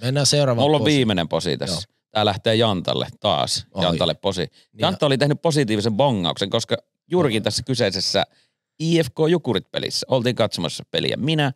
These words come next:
Speaker 2: Niklas Kaartinen, Mika Parikka.
Speaker 1: Mm.
Speaker 2: Ja siinä oli se joku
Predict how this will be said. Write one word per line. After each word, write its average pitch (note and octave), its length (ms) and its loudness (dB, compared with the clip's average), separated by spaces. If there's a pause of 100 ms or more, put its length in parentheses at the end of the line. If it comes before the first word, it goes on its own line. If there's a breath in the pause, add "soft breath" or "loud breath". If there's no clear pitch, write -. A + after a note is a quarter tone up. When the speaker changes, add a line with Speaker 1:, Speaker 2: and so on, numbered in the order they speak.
(220)
Speaker 2:
Niklas G#2+ 260 -6
Kaartinen, G2 480 -2 (100)
Mika G#2+ 280 -2
Parikka. - 440 -6 (420)
Speaker 1:
Mm. G#2 240 -16 (200)
Speaker 2:
Ja G#2+ 220 0
siinä B2+ 200 2
oli F#2+ 140 2
se G2 80 0
joku F2 340 0